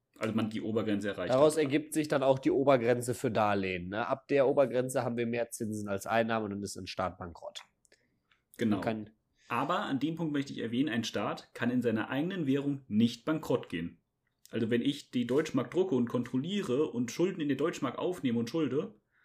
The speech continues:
Speaker 1: dann habe ich ja trotzdem das Monopol auf die Währung, in der ich meine Schulden aufgebaut habe. Zu Deutsch, äh, der deutsche Staat kann in der Deutschmark nicht pleite gehen. In der Moderne theoretisch auch im Euro nicht ganz. Es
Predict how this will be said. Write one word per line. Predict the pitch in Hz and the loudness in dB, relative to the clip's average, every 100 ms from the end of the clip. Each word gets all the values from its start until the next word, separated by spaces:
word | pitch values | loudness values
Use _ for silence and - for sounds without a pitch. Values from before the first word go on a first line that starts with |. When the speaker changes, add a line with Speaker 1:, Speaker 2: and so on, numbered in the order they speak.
| _ _ _ | _ _ _
Speaker 1:
dann | - 117 | -4 0
habe | 143 | 2
ich | 147 | 0
ja | |
trotzdem | - 143 151 | 0 -2 -2
das | 139 143 | -2 2
Monopol | 131 127 151 160 | 2 2 0 2
auf | 139 - - | 0 -4 -14
die | 113 139 151 | -12 -8 0
Währung, | 156 143 127 | 2 4 0
in | 131 | 0
der | 131 | -2
ich | 123 | -2
meine | 127 123 | -2 -2
Schulden | 135 123 | -2 -4
aufgebaut | - 170 - 107 95 104 | -4 -6 -4 0 0 2
habe. | 156 160 _ _ - _ - | -2 -4 _ _ -20 _ -8
Zu | 135 | -2
Deutsch, | 123 143 147 - | 2 2 0 -4
äh, | - 120 123 | -2 0 0
der | 127 | -2
deutsche | 123 127 117 | -2 -2 -4
Staat | - 120 151 160 - - | -4 -2 -2 -6 -12 -6
kann | 127 143 156 147 | -2 -2 -2 -4
in | 123 | 0
der | 117 | 4
Deutschmark | 117 139 - 139 135 113 | 4 4 0 -4 0 0
nicht | 113 - | 0 -4
pleite | - 101 117 | -4 -2 -2
gehen. | 92 80 95 - _ _ _ | -4 -8 -10 -16 _ _ _
In | 117 | 2
der | 123 | 4
Moderne | 120 110 123 135 131 123 - - _ - | 4 2 0 2 2 2 -2 -8 _ -4
theoretisch | 123 117 120 117 | -2 -2 -2 -2
auch | 110 | 0
im | 107 | 0
Euro | 107 131 139 156 180 - _ | 2 2 2 0 -2 -10 _
nicht | 101 113 117 107 - - | -2 2 2 0 -8 -6
ganz. | 120 165 190 - | -2 -2 -4 -8
Es | - | -10